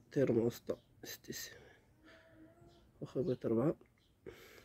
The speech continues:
واخا صافي هادشي اللي كاين. <coughs> هاي تيرموستا، هي هادي الأخوان. يلا نمشيو لا كوموند الموالية. عندنا واحد لا كوموند من مكناس، هذا راه صيفط ليا ورقة طالب ليا داكشي اللي بغا.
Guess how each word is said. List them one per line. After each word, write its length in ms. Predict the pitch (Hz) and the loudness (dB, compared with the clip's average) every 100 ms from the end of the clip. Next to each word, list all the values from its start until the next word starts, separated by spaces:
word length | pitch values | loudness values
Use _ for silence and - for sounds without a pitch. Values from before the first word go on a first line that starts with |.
| - _ _ _ _ _ _ _ _ _ - - - - - | -20 _ _ _ _ _ _ _ _ _ -20 -20 -20 -20 4
واخا 320 | 135 117 - - | 6 8 4 2
صافي 320 | - 139 - | 8 8 12
هادشي 220 | 123 - 135 | 10 12 10
اللي 140 | 120 | 8
كاين. 600 | - 117 - - - - - - - | 6 -2 8 12 12 12 12 -6 -20
<coughs> 500 | _ _ - - _ | _ _ -20 -20 _
هاي 120 | 143 | 10
تيرموستا، 480 | 156 139 123 117 - - - - - - | 12 12 12 10 2 -6 -16 -20 -20 -2
هي 140 | 123 123 | 4 6
هادي 120 | 110 | 6
الأخوان. 340 | - - - - - - - - - - - - | 4 -2 -6 -8 -12 -14 -14 -14 -18 -20 -16 8
يلا 180 | 120 113 | 12 12
نمشيو 280 | 107 143 | 12 12
لا 140 | 127 127 | 12 12
كوموند 340 | - 120 113 | 12 12 12
الموالية. 500 | 117 117 117 117 175 - - - - - - _ - - | 12 12 12 12 12 12 -6 -20 -20 -20 -20 _ -16 -2
عندنا 200 | 120 135 | 12 12
واحد 220 | 135 123 | 12 12
لا 60 | 135 | 12
كوموند 440 | 123 127 123 113 | 12 12 12 12
من 100 | 120 | 12
مكناس، 680 | 113 107 120 156 - - - - - - - | 10 10 12 12 10 2 0 -4 -10 -12 -4
هذا 180 | - 113 | 6 6
راه 60 | |
صيفط 320 | 113 120 - | 8 4 6
ليا 100 | 113 | 12
ورقة 420 | 110 110 - 120 - - _ _ _ - | 12 12 12 10 10 0 _ _ _ 12
طالب 200 | 113 107 | 12 12
ليا 100 | 110 | 10
داكشي 320 | 107 - - | 10 4 4
اللي 140 | 110 | 8
بغا. 320 | 110 127 170 | 12 12 12